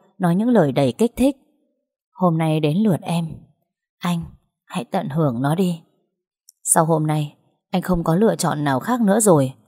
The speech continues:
Hoặc là có em, hoặc là cả đời đơn độc. Tuyệt đối không thể nào cùng ai khác. Vì không một ai có thể khiến anh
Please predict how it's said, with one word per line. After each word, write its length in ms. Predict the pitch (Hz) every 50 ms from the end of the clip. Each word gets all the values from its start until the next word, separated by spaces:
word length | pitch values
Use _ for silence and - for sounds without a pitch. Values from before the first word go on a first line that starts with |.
| _ _ _ _ _ _
Hoặc 200 | _ 196 165 -
là 120 | 165 151 139
có 240 | - - 147 165 -
em, 280 | - 208 202 202 190 175 - _ _ _
hoặc 220 | _ - 165 - -
là 100 | 147 135
cả 240 | - - 151 139 139
đời 220 | 151 151 143 131
đơn 240 | - 165 175 175 170
độc. 200 | 156 139 123 - - _ _ _ _ _ _ _ _ _ _
Tuyệt 120 | - 185 170 214
đối 220 | 170 165 175 202
không 220 | - - 226 226
thể 120 | 208 180 143
nào 220 | 135 139 135 135
cùng 240 | - - 156 147 127
ai 200 | - - 175 180
khác. 300 | - - 226 247 285 - _ _ _ _ _ _ _ _ _ _ _ - 175 160
Vì 200 | 170 160 151 147
không 220 | - - 233 202
một 140 | 175 151 -
ai 320 | - - 185 185 180 170 - _ _ _
có 100 | - 190 -
thể 160 | 208 170 123
khiến 280 | - - 170 151 170
anh 220 | 233 220 196 185